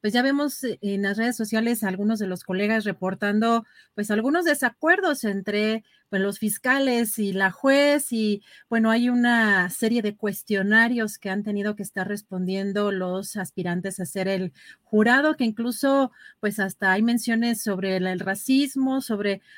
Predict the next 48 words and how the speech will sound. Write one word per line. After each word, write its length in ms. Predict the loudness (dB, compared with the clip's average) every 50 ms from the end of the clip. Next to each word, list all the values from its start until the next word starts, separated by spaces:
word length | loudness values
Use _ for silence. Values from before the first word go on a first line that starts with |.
| -6
pues, 160 | -4 -2 0 2
una 180 | 2 2 2
serie 300 | 2 2 0 0 0 0
de, 280 | 0 0 0 0 -2 -2
de 160 | -4 -6 -6 -4
cosas. 600 | _ -2 -2 0 0 2 2 2 2 0 -4 -10 _ _ -20 -20 _ _ _
Y 220 | 0 2 4 4 6
lo 200 | 4 4 2 0 _
que 140 | 0 0 0
preocupa, 760 | 0 0 2 2 2 0 0 _ 0 0 2 4 6 4 4
Julio, 360 | 4 2 0 2 4 4 2
y 40 | 2
que 140 | 2 0 0
ya 140 | 0 0 -2
platicarás 680 | -2 -2 -4 -4 -4 -6 -6 -4 0 0 0 0 2 2
más 200 | 0 0 0 0
a 60 | -4
fondo 340 | -4 -4 -2 0 2 2 2
en 120 | 2 2
la 80 | 2 0
mesa, 540 | 2 2 2 2 0 0 0 0 2 2 2
es 220 | 2 2 0 0
si 500 | -2 -6 -4 -2 0 2 2 2 2 0 0
el 160 | -2 -4 -6
juicio 680 | -4 -4 -4 -4 -2 -2 0 0 2 2 2 2 0 -4 _ _ _ _ _
se 220 | -8 -6 -4 -2
va 120 | -2 0
a 20 | 0
basar 480 | 0 -2 -2 0 2 2 2 4 2
en 300 | 0 0 -2 -2 -4 -6 -8
las 260 | -8 -8 -8 -8 -10 _ _ _ _ _ _ -4
pruebas 240 | -2 0 0 0 -2
testimoniales 840 | -4 -6 -4 -4 -2 -2 0 0 2 4 4 4 4 4 2 0 0
más 260 | 0 2 0 0 -2
que 100 | -2 0
en 120 | 2 2 2
la 100 | 2 2
documentación, 880 | 0 -2 -4 -4 -4 -2 -2 -2 -2 -2 -2 -4 -2 0 2 2 2 2
que 80 | 0
es 60 | -2 -2
lo 160 | -2 -2 0
que 100 | 0 -2
de 60 | -2
pronto 300 | -2 -2 -2 -2 -2 -2
estamos 400 | -4 -2 0 2 2 2 0 -2 -6 -16 -20 -20 -20 -20 -14 _
viendo 320 | 0 2 4 4 4 4
en 100 | 4 4
estos 560 | 2 0 -2 -2 -2 0 0 0 0 -2 -6